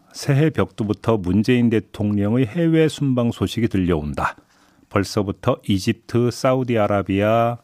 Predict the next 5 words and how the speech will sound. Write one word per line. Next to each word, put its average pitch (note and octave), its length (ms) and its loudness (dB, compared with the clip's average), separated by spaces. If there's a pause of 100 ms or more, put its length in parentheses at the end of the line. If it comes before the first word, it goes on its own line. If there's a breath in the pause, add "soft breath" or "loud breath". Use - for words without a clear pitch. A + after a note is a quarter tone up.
아랍에미리트 G2+ 800 -2
등 G#2+ 500 0
중동 G#2+ 460 0
국가들이 G2+ 500 -2
거론되고 G2 760 -2